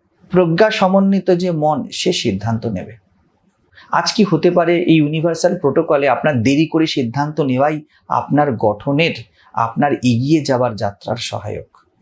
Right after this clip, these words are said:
সহজভাবে আমি আমার অভিজ্ঞতাতে কি বলছি, আপনার ভুলও আপনি আশীর্বাদ দেখতে পাবেন ভবিষ্যতে। যদি আপনি ভুল করেছেন, আপনি কাউকে কষ্ট দিয়েছেন, আপনি ভবিষ্যতে বুঝতে পারবেন।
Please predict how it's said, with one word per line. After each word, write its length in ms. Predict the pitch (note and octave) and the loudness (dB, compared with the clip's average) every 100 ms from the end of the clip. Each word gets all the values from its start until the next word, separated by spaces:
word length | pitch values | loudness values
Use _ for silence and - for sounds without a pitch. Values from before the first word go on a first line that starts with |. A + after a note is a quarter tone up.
| _ _ _ _ - | _ _ _ _ -8
সহজভাবে 480 | - A#3 G#3 G#3 F#3+ | 0 2 2 4 2
আমি 80 | F#3+ F#3 | 2 2
আমার 140 | F#3+ | 2
অভিজ্ঞতাতে 420 | E3 E3 F#3+ F3+ E3 | 2 2 2 0 -6
কি 80 | - B2+ A2+ | -8 -6 -4
বলছি, 260 | G2+ A2+ A2+ - - F3+ | -6 -6 -6 -8 -2 0
আপনার 300 | F#3+ A3 B3 A3+ F#3 | 2 2 2 2 0
ভুলও 360 | D3+ A3 A#3+ E3 - - C3+ | 4 4 4 2 0 -4 -4
আপনি 180 | E3 D#3 C3+ | -4 -2 -2
আশীর্বাদ 380 | - C#3 C#3 B2+ B2+ | -2 -4 -2 -2 -4
দেখতে 200 | - C3 | -6 -4
পাবেন 180 | B2+ C3+ A#2+ | -2 -2 -2
ভবিষ্যতে। 400 | C3 B2+ B2+ A#2+ A#2 | -2 -2 -4 -2 2
যদি 200 | D#3+ G3 - - _ _ _ _ _ _ _ - | 2 2 -2 -8 _ _ _ _ _ _ _ -4
আপনি 200 | - G#3 A3+ | 0 2 4
ভুল 120 | D4 A3+ | 4 4
করেছেন, 300 | D#3 C3+ - - _ _ _ _ _ | 2 0 -4 -8 _ _ _ _ _
আপনি 220 | F3+ F#3 A3+ | 0 2 4
কাউকে 280 | A3 G#3+ B3 A#3 - - _ _ - | 2 2 2 2 -2 -12 _ _ 0
কষ্ট 240 | G#3 - D4 A3+ | 0 2 2 2
দিয়েছেন, 340 | F3 C3 - - - _ _ _ _ _ _ _ _ _ _ _ _ | 0 -4 -8 -14 -16 _ _ _ _ _ _ _ _ _ _ _ _
আপনি 160 | G3 F#3 D3 | -4 0 2
ভবিষ্যতে 380 | D3+ D#3+ D#3+ D#3+ B2+ | 2 2 0 0 -2
বুঝতে 220 | A#2+ - - | -4 -4 -4
পারবেন। 280 | - F#2 | -4 -6